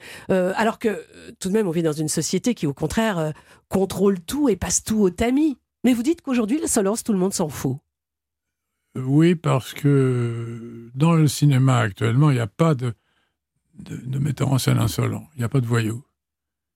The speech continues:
Speaker 2: Il y a des bons metteurs en scène, il y a des types très forts, comme Jacques Audiard ou des gens comme
Speaker 1: Voilà.
Speaker 2: ça. Mais bon,
Speaker 1: Mais
Speaker 2: euh,
Speaker 1: Jacques Audiard n'est pas insolent.
Speaker 2: mais il est,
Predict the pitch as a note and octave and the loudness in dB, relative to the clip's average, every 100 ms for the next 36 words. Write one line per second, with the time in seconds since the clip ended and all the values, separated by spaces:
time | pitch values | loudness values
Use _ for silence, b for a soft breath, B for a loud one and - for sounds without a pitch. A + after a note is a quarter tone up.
0 | - A2 A2 A#2 C#3 A2+ G2+ G2 F#2 - | -8 -4 -2 2 4 2 -2 -6 -8 -8
1 | C#3 D3+ A2 G#2+ G2+ A#2 - G#2 - C#3+ | -2 -2 -2 -10 -12 -16 -14 -14 -10 -10
2 | C#3+ _ _ _ _ _ _ _ - B2 | -10 _ _ _ _ _ _ _ -8 -6
3 | G2+ G2 A2+ A2+ A#2 A2+ G#2+ A2 A2 G#2+ | -4 -6 -8 -4 -2 -2 -4 -8 -8 -6
4 | G#2+ F3+ D#3+ C3 C3 B2 D3+ E3 G#3 A3 | 0 2 4 6 6 6 4 6 4 2
5 | A3 G3 A#3 A3+ A3+ C4 B3 F#3+ A#3+ A#3 | 0 0 0 0 0 0 0 0 -2 -2
6 | G#3+ - E3+ C#3+ C#3 - C3+ D#3 D3+ C#3+ | -2 0 0 0 -2 0 4 6 4 2
7 | D#3 D#3+ | 2 2